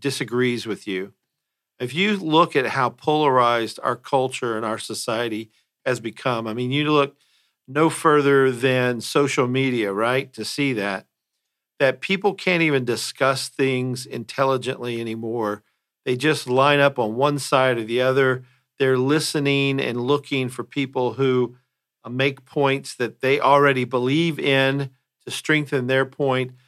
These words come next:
They don't want to consider the other views on the other side, you know, with other people.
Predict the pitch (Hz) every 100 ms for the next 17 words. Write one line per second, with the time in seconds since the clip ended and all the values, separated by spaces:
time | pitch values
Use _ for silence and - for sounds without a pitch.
0 | _ - 143 175 214 175 165 - 135 127
1 | - 151 135 123 120 123 _ _ _ -
2 | 139 147 147 127 131 127 127 127 123 -
3 | - 131 127 127 127 135 - 127 117 117
4 | 123 - - 127 120 110 110 110 104 -
5 | 165 156 - -